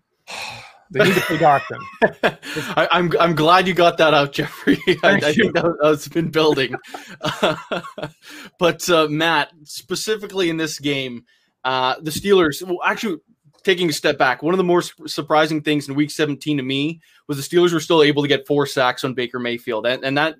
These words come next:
Speaker 2: even with Joel Bitonio still in the lineup. Hon-, honestly, I thought last week was when that Steelers sack, consecutive sack streak was gonna die. I, I had no expectations of them getting the quarterback. Both games this year, the Steelers have played the Browns. They've sacked Baker Mayfield four times.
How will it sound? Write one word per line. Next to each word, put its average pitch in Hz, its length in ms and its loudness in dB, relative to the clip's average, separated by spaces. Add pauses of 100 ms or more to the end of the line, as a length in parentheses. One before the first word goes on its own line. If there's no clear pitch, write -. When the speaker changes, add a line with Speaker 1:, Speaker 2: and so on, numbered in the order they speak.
Speaker 2:
even 160 380 -2
with 147 140 -2
Joel 139 300 2
Bitonio 131 460 -4
still 135 160 -2
in 123 60 -4
the 120 60 -4
lineup. 113 340 -2 (500)
Hon-, 170 240 4
honestly, 196 400 4
I 147 80 4
thought 165 260 2
last 151 300 2
week 156 160 0
was 135 160 -6
when 139 180 0
that 131 260 -2
Steelers 143 400 -4
sack, 135 360 -2
consecutive 143 480 -4
sack 131 240 -2
streak - 260 -10
was 123 120 -14
gonna 123 180 -8
die. 107 300 -4
I, 113 280 0
I - 40 0
had 139 160 0
no 135 160 2
expectations 127 680 -6
of 117 140 -4
them 120 160 -8
getting 120 320 -4
the 107 80 -10
quarterback. 107 640 -6 (460)
Both 196 280 4
games 208 280 4
this 175 160 -2
year, 175 100 6
the 156 80 4
Steelers 156 280 0
have 139 100 -8
played 147 160 2
the 147 60 -6
Browns. 131 300 0
They've 123 100 -8
sacked 131 260 -2
Baker 135 220 0
Mayfield 127 420 -6
four 135 240 0
times. 117 600 -6